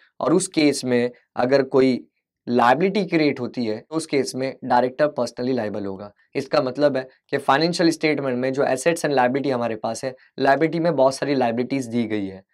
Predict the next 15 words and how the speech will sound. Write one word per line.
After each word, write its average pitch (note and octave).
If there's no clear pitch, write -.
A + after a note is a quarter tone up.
but B2
in F3
case E3
wind C3
up F3
के D#3
टाइम B2+
पे C#3
अगर C3+
कोई C#3
नई C3
लायबिलिटी D3
क्रिएट C3
हो A2+
जाए, A2+